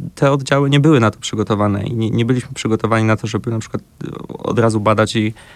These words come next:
e, i przeprowadzać kwarantannę ludzi, którzy, którzy z Chin wracają. Na szczęście to się przynajmniej, e, póki co na nic nie przełożyło,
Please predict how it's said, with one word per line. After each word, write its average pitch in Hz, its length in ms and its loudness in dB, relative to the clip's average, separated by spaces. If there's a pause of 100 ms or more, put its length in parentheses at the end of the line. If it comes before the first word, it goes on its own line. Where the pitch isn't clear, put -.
(240)
e, 107 260 0
i 107 120 -4
przeprowadzać 107 480 -2
kwarantannę 107 580 -2
ludzi, 104 240 -4
którzy, 104 540 -6
którzy - 280 -8
z - 40 -10
Chin 107 160 -4
wracają. 104 420 -4
Na 135 100 -4
szczęście - 340 -2
to - 100 -8
się 117 240 -4 (320)
przynajmniej, 110 500 -2 (180)
e, 107 320 -4
póki 107 320 -6
co - 180 -6
na 107 140 0
nic 107 200 -2
nie 110 80 0
przełożyło, 107 640 -2